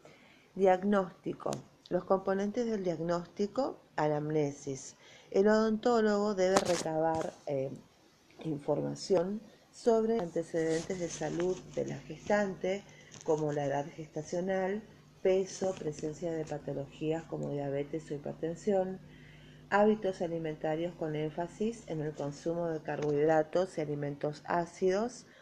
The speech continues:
consumo de tabaco, hábitos de higiene bucal y cuidados preventivos, examen radiográfico previo, signos y síntomas de patologías bucales previas, historia de salud bucal.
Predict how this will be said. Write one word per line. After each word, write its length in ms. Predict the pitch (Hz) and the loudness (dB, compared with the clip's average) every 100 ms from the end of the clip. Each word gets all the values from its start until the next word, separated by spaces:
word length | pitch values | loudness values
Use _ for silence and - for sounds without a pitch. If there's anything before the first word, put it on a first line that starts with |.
| - | -14
consumo 540 | - 160 156 180 175 175 | 0 0 0 -2 0 2
de 100 | 170 | 2
tabaco, 800 | 165 156 160 160 - 185 226 - _ - | 4 6 6 4 4 2 2 -4 _ -4
hábitos 420 | 160 165 160 165 | 0 0 -2 -2
de 100 | 156 | -2
higiene 360 | 151 160 156 165 | -4 0 2 2
bucal 560 | 156 151 165 165 214 - | 0 2 2 2 0 -6
y 100 | 156 | -4
cuidados 480 | 147 143 139 151 | 0 4 4 2
preventivos, 920 | 151 156 156 156 202 190 185 180 202 - - - - _ - - _ _ - | 0 0 0 -2 0 2 4 2 0 -10 -20 -20 -20 _ -20 -20 _ _ 0
examen 460 | 165 - 175 185 175 | 2 4 4 4 4
radiográfico 800 | 165 160 151 151 - 165 170 170 | 4 6 4 2 -2 0 0 2
previo, 420 | 175 170 180 185 | 2 2 2 -2
signos 640 | - 202 185 202 214 214 | -2 -2 0 0 -2 -4
y 100 | 170 | -10
síntomas 600 | - 190 185 180 190 196 | -8 -4 -4 0 0 0
de 80 | 185 | -4
patologías 760 | 170 156 151 147 143 - 160 | 0 0 0 -2 -4 -2 -2
bucales 460 | 160 156 156 151 160 | -2 -4 2 2 0
previas, 720 | - 175 175 175 185 254 - - - - - | -2 0 2 2 0 0 -6 -20 -20 -20 -10
historia 500 | 190 - 185 175 185 | -10 -4 0 4 6
de 120 | 175 | 4
salud 300 | 175 165 156 | 2 2 2
bucal. 540 | 151 151 147 135 123 | 4 0 4 2 4